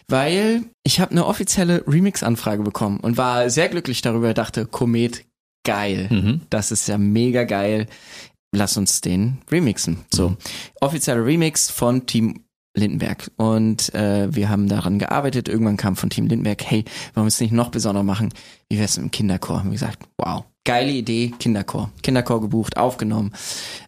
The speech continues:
Speaker 1: äh, immer weiter geschraubt, eine fertige Version gehabt. Team Lindenberg sagt, "Ja, geil, das ist es, den wollen wir rausbringen." Aber sie haben nicht mit Team Apache geredet. Der Song ist nie rausgekommen, weil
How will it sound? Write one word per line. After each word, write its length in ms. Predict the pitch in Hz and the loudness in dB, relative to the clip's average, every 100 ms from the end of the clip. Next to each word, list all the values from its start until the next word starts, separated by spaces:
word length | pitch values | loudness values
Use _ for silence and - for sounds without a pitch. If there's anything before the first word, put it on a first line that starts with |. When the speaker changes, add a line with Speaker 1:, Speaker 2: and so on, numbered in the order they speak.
| - | -2
Speaker 1:
äh, 260 | 117 117 | 2 2
immer 220 | - 151 131 | 2 2 2
weiter 200 | 123 123 | 2 0
geschraubt, 440 | 113 117 113 - - - | -2 0 0 -2 -12 0
eine 180 | 117 120 | 2 2
fertige 520 | - - 151 196 180 | 0 0 0 2 0
Version 320 | 165 165 196 | 2 2 2
gehabt. 480 | 156 104 - - - _ | 2 0 -2 -6 -8 _
Team 180 | - 135 | -2 2
Lindenberg 320 | 143 143 139 | 2 2 0
sagt, 300 | 120 123 120 _ | 0 -4 -6 _
"Ja, 240 | 117 110 - - - | -4 -2 -2 -4 0
geil, 380 | 131 131 151 156 | 2 2 0 0
das 180 | 107 107 | -2 0
ist 200 | 139 160 | 0 2
es, 220 | 165 - - | 2 0 -2
den 260 | 131 143 | 0 2
wollen 140 | 139 135 | 4 2
wir 60 | |
rausbringen." 480 | 127 123 - 107 101 - _ _ _ | 2 0 -2 -4 -6 -8 _ _ _
Aber 380 | - 117 127 160 | -2 0 0 0
sie 140 | 156 117 | 0 0
haben 160 | 117 | 2
nicht 240 | - 143 123 | 0 0 0
mit 100 | 120 | 0
Team 220 | - 120 | 2 2
Apache 380 | - - - 113 | 2 -2 0 0
geredet. 480 | 107 104 123 - - _ - | 0 0 0 -4 -18 _ -2
Der 80 | 104 | 0
Song 360 | - 101 104 - | 0 -2 -4 -8
ist 160 | - - | -4 0
nie 140 | - | 2
rausgekommen, 580 | 107 117 135 - 139 120 | 2 0 -2 -2 0 2
weil 280 | 104 113 | 2 2